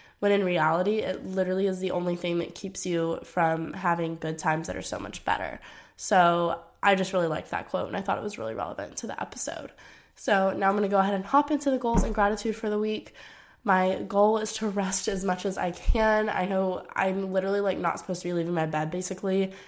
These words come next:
And today, no, I actually left my house today. So I have yet to not leave my house once during the day with mono, and I know that's so bad for me 'cause I really just need to be resting as much as I can,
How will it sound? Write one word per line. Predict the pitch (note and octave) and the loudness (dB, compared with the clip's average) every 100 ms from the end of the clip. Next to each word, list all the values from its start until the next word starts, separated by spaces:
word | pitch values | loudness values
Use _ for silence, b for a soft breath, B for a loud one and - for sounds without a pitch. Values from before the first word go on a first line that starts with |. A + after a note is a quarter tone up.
| B B | B B
And | F#3+ | -2
today, | G3 E3+ F3 F3+ F3+ - | 2 4 4 2 -2 2
no, | G#3+ E3 | 4 4
I | - | 4
actually | E3+ - F#3+ | 2 2 0
left | F#3+ | 0
my | G#3 | 2
house | G#3 G#3 | 2 0
today. | F3 - | -2 -2
So | E3+ - F3 F3 B B B | -2 2 2 2 B B B
I | G#3+ | 0
have | A3 | 2
yet | F#3+ G#3 - | 4 2 2
to | A3+ | 0
not | G#3 F3+ - | 4 4 4
leave | F#3+ | 0
my | F#3+ F3 | 0 2
house | F3 E3 F3 - - B B B B | 4 4 2 -4 -10 B B B B
once | F#3+ F#3 - - | 2 2 2 -2
during | F3+ E3+ | -2 -2
the | E3 | -2
day | E3 E3 D#3+ E3+ - _ _ _ _ _ _ - | -2 -2 -6 -8 -16 _ _ _ _ _ _ -6
with | G3 F3+ | 0 2
mono, | F3+ D#3 D#3 D#3 | 4 4 4 2
and | E3 | 0
I | E3 | 0
know | E3 | 0
that's | E3 - | -2 -2
so | F#3+ E3 | -2 0
bad | D#3+ D#3+ | 0 -2
for | - | -4
me | D#3 | -6
'cause | D#3+ | -4
I | E3 | -6
really | E3+ E3+ D#3+ | -4 -4 -2
just | D#3+ F3+ | -4 -6
need | |
to | E3 | -6
be | E3 | -6
resting | D#3+ E3 - G3+ G3 | -4 -4 -4 -4 -2
as | G3 | -2
much | G3 G3+ | -2 -2
as | G#3 | 0
I | G#3 | 0
can, | A3 G#3+ G#3+ | 0 2 2